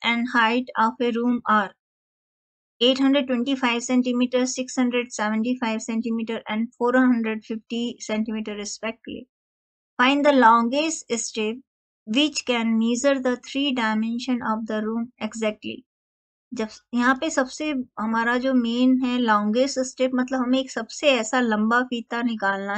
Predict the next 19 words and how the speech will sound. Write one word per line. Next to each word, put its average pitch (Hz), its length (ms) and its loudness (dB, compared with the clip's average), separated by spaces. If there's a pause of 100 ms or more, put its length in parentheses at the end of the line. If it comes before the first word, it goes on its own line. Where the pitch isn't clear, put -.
है 226 200 -6 (840)
जो 294 160 2 (140)
इन 302 220 0
तीनों 262 520 4
विमाओं 226 640 2
को 226 280 0
पूरा 220 380 0
पूरा 208 360 -2
नाप 190 320 -2
ले। - 140 -8 (120)
मतलब 233 260 4
एक 262 180 4
ऐसी 226 260 -4
सबसे 254 340 -2
बड़ी 240 220 -2
संख्या 214 360 -4
को 233 160 -6
निकालना 196 560 -2
है 262 140 -2